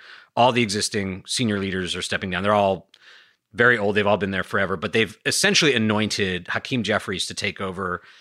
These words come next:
as minority leader. And sitting here, I'm gonna forget the other two.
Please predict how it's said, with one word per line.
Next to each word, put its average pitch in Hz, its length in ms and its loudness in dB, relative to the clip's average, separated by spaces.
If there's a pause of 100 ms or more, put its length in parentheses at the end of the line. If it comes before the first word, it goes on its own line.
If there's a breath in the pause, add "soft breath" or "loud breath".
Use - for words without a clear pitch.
(120 soft breath)
as 101 160 -4
minority 123 400 2
leader. 107 480 0 (840 soft breath)
And 110 320 0
sitting 107 240 0
here, 98 140 2
I'm 95 100 0
gonna 87 160 -2
forget 87 380 -2
the 85 80 -6
other 80 140 -6
two. 78 360 -10